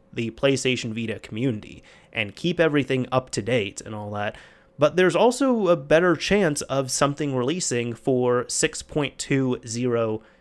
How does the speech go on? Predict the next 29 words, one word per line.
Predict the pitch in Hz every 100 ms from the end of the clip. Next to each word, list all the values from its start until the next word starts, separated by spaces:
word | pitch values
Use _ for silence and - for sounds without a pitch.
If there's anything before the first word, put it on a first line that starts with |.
| _
P | - 110
S | 104
fours. | - 196 - - - - -
So, | - - 208 160 107 - - - _
if | 139 170
you | 220
have | 208 226
a | 202 180
PlayStation | - 190 185 202 190 190
four | - 165 113
and | 135 202
a | 226
P | 214 220
S | 196
four | 202 185
console | 175 190 185 127
on | 131 135
firmware | 127 156 165 147
six | - - 208
point | - - 202 -
two | 180 175
zero | 147 175 180 175
or | 143 127
lower, | 107 113 175 262 247 156 _ _ - - _ _ 131
do | 147 214
not | 233 220
update | 170 175 - 165 -
your | 131
system. | - 139 - - -